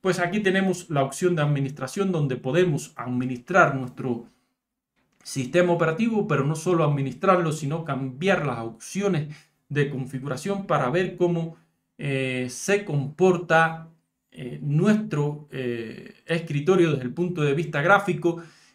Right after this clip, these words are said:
y también desde el punto de vista quizás de rendimiento, opciones de energía y de-, y demás. Vamos a hacer un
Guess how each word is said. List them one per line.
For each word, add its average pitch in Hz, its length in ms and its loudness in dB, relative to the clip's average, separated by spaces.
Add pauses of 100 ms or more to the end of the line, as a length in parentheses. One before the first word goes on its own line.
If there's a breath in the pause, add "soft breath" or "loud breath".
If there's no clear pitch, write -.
y 208 160 -2
también 160 520 4
desde 139 200 -2
el 120 140 -4
punto 156 400 -2
de 127 100 0
vista 143 320 -4
quizás 143 260 -4
de 131 80 -4
rendimiento, 143 800 -2
opciones 123 400 -4
de 120 60 -6
energía 147 680 -2 (260 loud breath)
y 165 200 2
de-, 123 300 0
y 123 120 -2
demás. 117 440 -4 (300)
Vamos 147 260 2
a 147 40 6
hacer 160 380 -2 (580 loud breath)
un 151 400 4